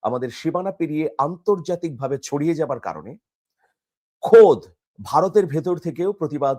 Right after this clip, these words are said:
উচ্চারিত হয়েছে। আমি যদি দ্য হিন্দু, দ্য প্রিন্ট, এনডিটিভি এবং অন্যান্য গণমাধ্যমের নিউজগুলো পর্যালোচনা করি এই হাদিকে নিয়ে, তাহলে কি দেখব যে প্রত্যেকেই কিন্তু হাদির মর্যাদা দিয়েছে এবং বলেছে যে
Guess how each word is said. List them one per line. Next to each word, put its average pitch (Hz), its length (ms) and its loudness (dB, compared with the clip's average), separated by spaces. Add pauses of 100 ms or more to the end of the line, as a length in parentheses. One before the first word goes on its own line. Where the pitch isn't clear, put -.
(140)
উচ্চারিত 117 400 -8
হয়েছে। 78 320 -14 (460)
আমি 127 180 0
যদি 131 280 -6 (280)
দ্য 123 180 -2
হিন্দু, 135 320 -8 (380)
দ্য 117 200 -2
প্রিন্ট, 139 380 -6 (440)
এনডিটিভি 131 500 -6 (440)
এবং 123 180 -6
অন্যান্য 147 320 0
গণমাধ্যমের 139 720 0 (420)
নিউজগুলো 139 460 -2
পর্যালোচনা 143 580 -4
করি 135 200 -6 (120)
এই 135 160 -4
হাদিকে 123 420 -8
নিয়ে, 117 220 -6
তাহলে 139 280 -8
কি 135 160 -8
দেখব 123 300 -10
যে 170 140 -6 (520)
প্রত্যেকেই 240 480 0
কিন্তু 190 320 -6 (480)
হাদির 139 320 2
মর্যাদা 127 380 0
দিয়েছে 101 300 -6 (120)
এবং 127 220 -6
বলেছে 120 340 -4
যে 160 120 -6